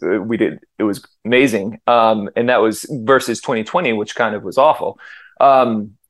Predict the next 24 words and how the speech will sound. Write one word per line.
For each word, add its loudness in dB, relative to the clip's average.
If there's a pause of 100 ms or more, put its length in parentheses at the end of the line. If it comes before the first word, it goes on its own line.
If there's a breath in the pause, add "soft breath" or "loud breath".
(160)
and -2
we 0
didn't 2
make 0
as -8
much -10
money, 2
but 0
we -2
never -4
stopped -6
shooting. -10 (140)
And -4
I 2
was 0
really -2
proud -2
of -8
us -12
for -10
not -14
quitting. -6 (120)
Um, -10
it, 2